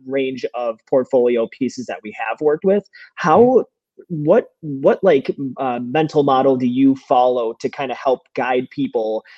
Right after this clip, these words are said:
Speaker 1: uh, to figure out which industry is the right industry to really, you know, go after?
Speaker 2: You mean in regards scattershot versus laser focus?
Speaker 1: Yeah, like, you know, 'cause with going after, if,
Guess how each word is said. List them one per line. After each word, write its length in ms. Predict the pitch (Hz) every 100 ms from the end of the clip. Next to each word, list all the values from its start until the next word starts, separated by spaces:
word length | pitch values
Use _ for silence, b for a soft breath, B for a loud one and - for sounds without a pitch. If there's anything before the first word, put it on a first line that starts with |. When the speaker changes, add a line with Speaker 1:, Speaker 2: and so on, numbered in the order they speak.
| b -
Speaker 1:
uh, 280 | 113 92 -
to 100 | -
figure 340 | 127 175 143 131
out 220 | 135 107
which 240 | 143 135 -
industry 520 | 139 135 - 135 120
is 140 | 113 -
the 120 | 120
right 260 | 123 127 -
industry 560 | 127 127 - 131 117 117
to 80 | 123
really, 520 | 127 120 117 117 -
you 80 | 127
know, 200 | 104 107
go 240 | - 123 110
after? 540 | 90 - - 60 - _ _ _ _ _ _ _ b b b b b b _ _ _ _ _ _ _ -
Speaker 2:
You 180 | 156 170
mean 140 | 156
in 420 | 135 - 127 147 135
regards 420 | 120 117 110 - _ -
scattershot 680 | - - 135 127 - 123 101
versus 540 | 110 110 101 92 - - _ _ -
laser 240 | 117 101
focus? 420 | - 113 180 - _ _ _ _ _ B B
Speaker 1:
Yeah, 180 | 277 220
like, 280 | 165 160 -
you 80 | 226
know, 160 | 151
'cause 260 | 170 156 160
with 300 | 160 160 - 151
going 260 | 196 175
after, 460 | 156 139 151 135 131
if, 160 | 160